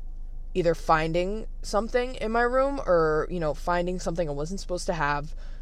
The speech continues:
finding drugs, finding alcohol, finding text, fighting, finding, you know, me fighting with people. Those are some of the biggest violent moments in my life.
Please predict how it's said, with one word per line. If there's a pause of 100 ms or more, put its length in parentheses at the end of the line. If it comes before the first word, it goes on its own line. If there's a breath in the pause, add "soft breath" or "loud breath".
(240 loud breath)
finding
drugs,
finding
alcohol,
finding
text,
fighting,
finding,
you
know,
me
fighting
with
people.
Those
are
some
of
the (260)
biggest (1500 soft breath)
violent
moments
in
my
life.